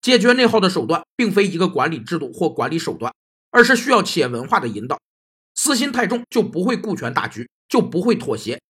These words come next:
也就整日你争我斗。与之相对的是，在企业内建立和推行个体服从整体的准则。汉堡队自一九六三年的德甲元年加入联赛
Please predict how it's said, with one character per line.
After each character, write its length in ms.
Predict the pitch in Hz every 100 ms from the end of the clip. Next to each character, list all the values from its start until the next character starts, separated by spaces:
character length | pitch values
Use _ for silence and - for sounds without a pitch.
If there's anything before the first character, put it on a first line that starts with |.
| _
也 120 | 180
就 140 | 175 220
整 220 | 208 156
日 180 | 214 240
你 120 | 175 139
争 180 | 165 160
我 100 | 101
斗。 140 | 123 - _ _ _ _
与 160 | 208 240
之 160 | 330
相 180 | 233 254
对 140 | 254 190
的 80 |
是， 180 | 147 156 -
在 160 | - 214
企 200 | - 147
业 120 | 151
内 160 | 202 208
建 220 | - 233
立 100 | 180
和 120 | 160 160
推 180 | 180
行 160 | 180 139 -
个 140 | - 190
体 180 | - 110
服 160 | 160
从 180 | 160 165
整 160 | 117 160
体 160 | -
的 100 | 98
准 200 | 95 98
则。 180 | 82 90 _ _ _ _ _ _ _ _
汉 160 | - 240
堡 140 | 180
队 180 | 156 190
自 200 | - 220
一 100 | 214
九 100 | 180
六 140 | 190
三 160 | 185 202
年 140 | 175
的 100 | 160
德 160 | 180 151
甲 140 | 139
元 180 | 117 120
年 180 | 165 143
加 140 | 147
入 140 | 147 131
联 180 | 104
赛 140 | 104